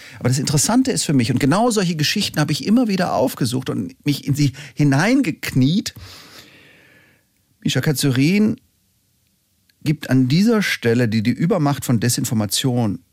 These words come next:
und Propagandanebel zeigt, nicht auf, sondern er entwickelt ein Dialogprojekt, eine Graswurzelbewegung will er initiieren zur wirklichen Begegnung, zum wirklichen Miteinander reden und einander zuhören. Und f-, in den ersten Tagen des Kriegsbeginns sagt er sich,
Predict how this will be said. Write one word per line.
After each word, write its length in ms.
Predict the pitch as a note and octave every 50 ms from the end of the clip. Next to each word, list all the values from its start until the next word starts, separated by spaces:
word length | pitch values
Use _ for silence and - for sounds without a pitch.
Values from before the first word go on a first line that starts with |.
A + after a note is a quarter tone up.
| _ _
und 140 | - -
Propagandanebel 920 | - - - - G#2+ F2+ G#2+ A#2 C3+ D3+ C#3 A#2 A2 A2 A2 G2+ A2 A2
zeigt, 400 | - - - - F#2 G2+ F#2+ -
nicht 220 | G#2+ G2+ - - -
auf, 340 | - D2 F#2 F#2+ G2 - -
sondern 340 | - G2+ A2 B2 A#2 A2+
er 100 | G2 G2
entwickelt 380 | G#2 G2 - - B2+ - A2 -
ein 160 | - F#2+ F#2
Dialogprojekt, 1040 | F2+ G2 F#2 F#2 F#2+ G#2+ A#2 - - - - - C3 C3 C3+ C#3+ D#3 - - - -
eine 500 | - F#2 F2+ F2 D#2 - F2 - - - - - - -
Graswurzelbewegung 1200 | - - G#2+ A#2 C#3+ - D#3+ D3 C#3+ - - D3+ C3+ C3 B2 A#2+ A#2+ A#2+ B2 B2 A#2+ B2 A#2+ A#2
will 120 | A2+ A2+ A2+
er 80 | G#2+
initiieren 580 | - A2+ A2+ G2+ - - - E2+ G#2+ G#2+ G#2+ G#2
zur 240 | - - A2 G2 F2 - - - - - - - - - _
wirklichen 400 | - A#2+ C3+ - C#3+ A#2 C#3 A2+
Begegnung, 500 | - A#2 - B2 B2+ C3 - B2 G#2 F#2
zum 220 | - - G2+ F#2+ G2+
wirklichen 360 | B2+ B2 - B2 - B2 A2+
Miteinander 560 | G#2+ G2+ A2 G2+ G2+ G2+ G2+ G2 F#2+ F#2 F2+
reden 380 | F#2+ F#2+ G2 G2+ F#2+ G2+ G2 F#2
und 440 | - - F2 D#2+ E2 E2 - -
einander 340 | - G2 F#2 F2+ F2+ G2 F#2+
zuhören. 500 | - - - A2 G2+ G2 F#2 F2+ - -
Und 200 | - - - - - - - - - - - _ -
f-, 180 | - - - - - _ _ _ _ _ _ _ _ _
in 100 | C#3+ C#3+
den 100 | D#3+ D#3
ersten 340 | C3 C#3+ D#3 - - C#3+ B2+
Tagen 280 | B2+ A#2 A2 G#2+ A2+
des 120 | A2 A2+ -
Kriegsbeginns 640 | - C3+ B2 - - - F#2+ - G2 F2 D#2 -
sagt 220 | - F#2 F#2 - G2+
er 60 | G2
sich, 280 | D#2 D#2+ E2+ - -